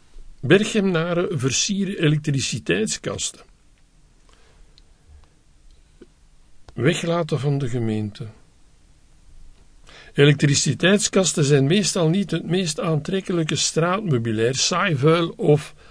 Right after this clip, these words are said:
gelabeld. Iedereen ziet ze, maar niemand schenkt er aandacht aan. De gemeente Sint-Agatha-Berchem vroeg zes plaatselijke kunstenaars en veertien professionele kunstenaars om twintig elektriciteitskasten te versieren met als thema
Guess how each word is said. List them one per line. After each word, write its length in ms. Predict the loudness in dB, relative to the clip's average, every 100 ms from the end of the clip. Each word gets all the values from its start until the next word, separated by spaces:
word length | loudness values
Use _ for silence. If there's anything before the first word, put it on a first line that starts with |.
| -20 -8
gelabeld. 840 | 2 6 6 6 4 0 -4 -16 -20 _ -20 -20 -2
Iedereen 440 | 6 8 8 6 6
ziet 280 | 2 2
ze, 160 | 0 2
maar 220 | 4 6
niemand 360 | 6 6 4 2
schenkt 320 | 2 2 2
er 120 | 2
aandacht 420 | 2 0 -4 -4
aan. 200 | -4 -4
De 100 | 0
gemeente 400 | 2 2 2 0
Sint-Agatha-Berchem 1120 | -2 -2 0 -2 -2 -2 0 0 0 -2 -2
vroeg 220 | 0 0 2
zes 260 | 0 0
plaatselijke 640 | -2 -2 -2 0 0 0 -2
kunstenaars 880 | -2 0 -2 -2 -2 -2 -4 -6 -10 -18 -20 -16 0
en 220 | 4 4
veertien 480 | 8 6 6 0 0
professionele 920 | 0 0 0 -2 0 2 2 0 -2
kunstenaars 760 | 0 -2 -2 -4 -4 -4 -6 -10 -16 -10 2
om 220 | 4 4
twintig 440 | 4 2 0 0
elektriciteitskasten 1400 | 2 2 2 0 0 -2 -2 0 0 -2 -4 -8 -8 -10
te 140 | -6 -6
versieren 460 | -6 -8 -6 -4
met 160 | -4 -4
als 220 | -8 -8
thema 400 | -4 -4 -4